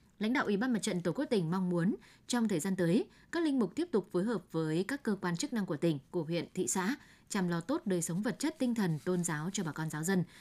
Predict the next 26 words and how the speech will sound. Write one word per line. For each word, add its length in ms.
động 180
viên 180
bà 60
con 200
giáo 120
dân 180
đoàn 200
kết, 220
đóng 200
góp 140
tích 140
cực 180
vào 100
sự 160
phát 160
triển 200
chung 180
của 100
tỉnh. 220
Các 120
linh 140
mục 120
đã 100
cảm 220
ơn 240
đoàn 260